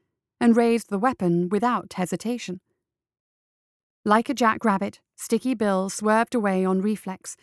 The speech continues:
and ran the width of Coddle Street, vaulting a low iron railing, and raced into Turnbull Lane. Where had that fellow with the rifle come from? Bill could scarcely believe it. Less than two minutes since he had snatched that willowy lady's necklace,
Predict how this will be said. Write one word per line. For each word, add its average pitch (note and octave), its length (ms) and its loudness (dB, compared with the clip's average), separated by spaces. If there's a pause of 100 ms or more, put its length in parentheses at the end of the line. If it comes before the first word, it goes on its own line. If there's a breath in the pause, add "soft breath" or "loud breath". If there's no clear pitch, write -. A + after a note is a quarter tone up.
(240 soft breath)
and G#3+ 160 4
ran A3+ 260 4
the G3+ 80 0
width A#3+ 340 -2
of F#3+ 140 -6
Coddle G#3+ 320 -2
Street, G3+ 340 -8 (320)
vaulting G#3 520 2
a G#3 60 0
low G3 260 2
iron G3 320 2
railing, G3+ 400 0 (320 soft breath)
and G#3+ 180 4
raced B3 320 0
into F#3 220 2
Turnbull F#3+ 500 0
Lane. G3+ 380 -2 (1500)
Where D4+ 200 -2
had B3+ 240 -4
that - 220 -6
fellow F#3+ 260 -2
with G3+ 120 -4
the A#3 80 -2
rifle G3+ 380 -4
come C4+ 260 0
from? F3+ 280 -10 (840)
Bill G#3 180 2
could G3 160 -8
scarcely G3 560 -4
believe A3 320 -4
it. - 220 -14 (560)
Less C4 180 0
than A3 240 -2
two D4 240 -2
minutes G#3+ 380 -2
since A3 180 -4
he G#3 120 -6
had G#3 120 -4
snatched - 400 -4
that G3 180 -4
willowy B3 400 0
lady's G3+ 380 -4
necklace, G3 480 -8